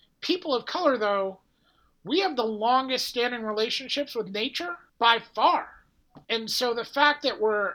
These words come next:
at the point where our participation is in the single digits,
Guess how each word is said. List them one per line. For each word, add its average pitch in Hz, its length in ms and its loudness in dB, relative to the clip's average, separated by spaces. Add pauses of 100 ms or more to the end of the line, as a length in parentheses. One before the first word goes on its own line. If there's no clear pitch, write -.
at 214 240 0
the 208 80 -2
point 233 560 -8
where 190 380 -2
our 202 100 -2
participation 202 1300 -6 (600)
is 185 500 -4 (120)
in 220 220 -4
the 214 100 -6
single 214 420 -4
digits, 180 760 -6